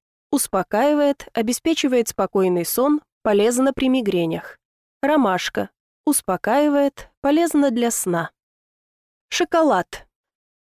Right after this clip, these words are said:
Милли Уотсон Браун. Moontime chocolate точка си о точка ю кей. Перед началом менструации многие женщины испытывают тягу к шоколаду.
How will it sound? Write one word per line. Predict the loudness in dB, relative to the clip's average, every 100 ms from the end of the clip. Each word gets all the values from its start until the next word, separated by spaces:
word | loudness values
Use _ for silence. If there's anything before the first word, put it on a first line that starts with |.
| _ _
Милли | 0 4 4 4
Уотсон | 4 2 0 0 2 2
Браун. | 2 2 2 0 -6 _ _ _ _ -2
Moontime | 2 4 2 2 2 2
chocolate | 0 -2 -2 0 0 -2 -6 -20 _
точка | -2 -2 -4 -4
си | -2 -4 0
о | 0 2 0 -2 _
точка | -2 -2 -2 0
ю | 0 0
кей. | -2 -4 -4 -8 _ _ _ _ _ _ _ _ _ _
Перед | -2 2
началом | 2 2 2 2 4 4
менструации | 2 0 0 0 2 2
многие | 4 2 2 0
женщины | 2 0 2 2 2
испытывают | 0 -4 0 2 2 2
тягу | 0 0 0
к | -2
шоколаду. | -4 -2 0 0 0 -4 -8